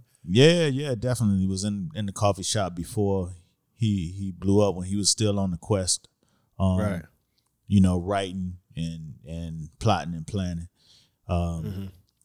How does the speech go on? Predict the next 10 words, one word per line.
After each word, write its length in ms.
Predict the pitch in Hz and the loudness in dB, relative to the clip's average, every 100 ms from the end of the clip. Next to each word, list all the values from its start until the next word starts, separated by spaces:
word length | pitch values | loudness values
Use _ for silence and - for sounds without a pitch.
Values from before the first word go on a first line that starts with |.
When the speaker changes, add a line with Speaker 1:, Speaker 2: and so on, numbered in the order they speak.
| - _ _ _ | -6 _ _ _
Speaker 1:
you 100 | - | -2
know, 80 | 92 | 0
rest 240 | 92 90 - | 0 -2 -2
in 40 | |
peace, 280 | 104 95 - | -2 -4 -4
John 320 | - 85 85 | -8 -8 -6
Thompson. 640 | - 104 95 - 92 90 85 - - | -2 0 0 -2 -4 -8 -10 -18 -8
We 80 | - | -2
had 160 | 95 90 | 0 0
a, 220 | 82 80 | -2 -8